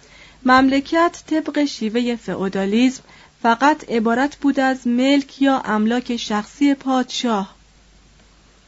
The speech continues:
در گل این عدم تمرکز اختیارات به منتها درجهٔ شدت رسید، زیرا امرای کارولنژی بر اثر تقسیم امپراتوری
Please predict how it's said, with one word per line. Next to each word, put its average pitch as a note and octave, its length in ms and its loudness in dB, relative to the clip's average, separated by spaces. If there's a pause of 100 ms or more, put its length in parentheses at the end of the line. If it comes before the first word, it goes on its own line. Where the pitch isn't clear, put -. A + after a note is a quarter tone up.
(800)
در C4+ 240 6
گل E4 380 2
این D#4 220 -2
عدم B3 540 0
تمرکز G#3+ 800 -2
اختیارات G#3 920 0 (280)
به G#3+ 160 2
منتها G#3+ 640 0
درجهٔ A3 640 0
شدت C4 680 -4
رسید، F#3+ 440 -4 (880)
زیرا F4 340 6
امرای A#3+ 600 0
کارولنژی G3 960 0 (300)
بر A3 160 4
اثر C#4+ 360 0
تقسیم B3+ 560 -4
امپراتوری G3 1000 0